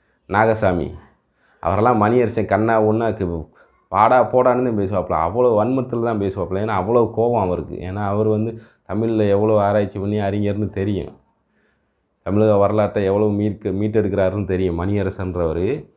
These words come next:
கண்ணா பின்னான்னு தான் திட்டுவார். "வாடா போடா, அரலூசு பையன்னு" தான் திட்டுவார். அவரோட வீடியோலாம், நாகசாமியை பத்தி பேசின வீடியோலாம் பார்த்தீங்கன்னா,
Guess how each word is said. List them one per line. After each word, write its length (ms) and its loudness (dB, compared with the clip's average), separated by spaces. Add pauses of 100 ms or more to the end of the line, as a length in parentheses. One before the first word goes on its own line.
(400)
கண்ணா 480 -2
பின்னான்னு 120 0
தான் 360 0
திட்டுவார். 380 0
"வாடா 360 2
போடா, 680 -2 (340)
அரலூசு 440 -2
பையன்னு" 300 -2
தான் 140 0
திட்டுவார். 440 0 (600)
அவரோட 320 -2
வீடியோலாம், 520 2
நாகசாமியை 520 0
பத்தி 200 -4
பேசின 360 -4
வீடியோலாம் 400 -2
பார்த்தீங்கன்னா, 480 -2